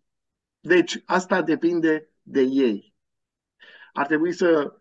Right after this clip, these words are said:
uh, livrăm informațiile într-un registru care să fie cât mai ușor, cât mai simplu, cât mai aplicabil.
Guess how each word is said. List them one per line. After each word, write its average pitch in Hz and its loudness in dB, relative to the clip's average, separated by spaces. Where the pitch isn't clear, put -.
uh, 143 -2
livrăm 190 0
informațiile 180 -4
într-un 175 -4
registru 175 -4
care 170 -2
să 180 -4
fie 180 -4
cât 269 0
mai 185 0
ușor, 143 -2
cât 208 -6
mai 196 -2
simplu, 156 -8
cât - -6
mai 131 0
aplicabil. - -6